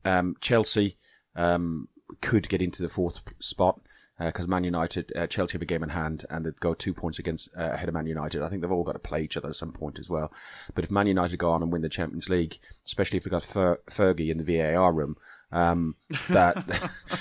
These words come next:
<laughs> you know, that is a possibility. Who, i-, if Man United are Tottenham, for example, won the Champions League, uh, and we were fourth, uh, that's un-, un-, unthinkable to be knocked out of it by,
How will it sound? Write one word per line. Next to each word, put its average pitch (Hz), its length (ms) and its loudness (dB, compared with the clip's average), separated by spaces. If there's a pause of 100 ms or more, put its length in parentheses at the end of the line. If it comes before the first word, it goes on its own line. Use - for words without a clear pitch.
(540)
<laughs> - 100 -14
you 107 80 0
know, 87 180 2 (200)
that 101 220 6
is 101 360 2
a - 40 -6
possibility. 90 640 2 (180)
Who, 107 240 4 (100)
i-, 107 200 2
if 117 360 2 (320)
Man 110 180 0
United 98 440 0
are 95 220 2
Tottenham, 95 380 0
for 80 180 -2
example, 82 520 -6 (140)
won 95 140 0
the 90 80 0
Champions 87 420 -4
League, 85 360 -2 (380)
uh, 82 220 -2
and 90 100 -2
we 92 80 0
were 76 120 -6
fourth, 85 480 2 (400)
uh, 71 220 -4 (440)
that's - 200 0
un-, 85 240 -4
un-, 87 240 -4
unthinkable 87 540 -4
to 82 280 -4
be 90 140 -6
knocked 87 280 -2
out 82 140 0
of 76 80 -6
it 73 140 -8
by, 76 240 -4